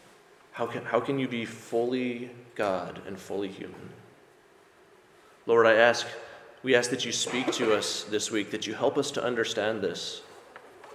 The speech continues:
Lord, we ask that you would speak to us through your word, through those around us, that we would see where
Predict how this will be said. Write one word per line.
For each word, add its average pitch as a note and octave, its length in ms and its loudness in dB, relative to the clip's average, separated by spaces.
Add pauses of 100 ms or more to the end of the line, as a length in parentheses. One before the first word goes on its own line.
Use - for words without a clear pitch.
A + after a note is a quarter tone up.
(360)
Lord, A2+ 200 8
we A2+ 140 4
ask A#2 300 8
that - 180 -6
you B2 140 -2
would A2 180 0
speak C3+ 360 -4
to C#3+ 120 4
us B2 140 0
through B2+ 180 -4
your A#2+ 160 2
word, A2 480 4
through A2+ 140 -4
those A2 200 4
around G#2 380 2
us, - 320 -2 (320)
that - 120 2
we B2 120 0
would G#2+ 180 2
see A2+ 600 -2 (2000)
where A2+ 680 6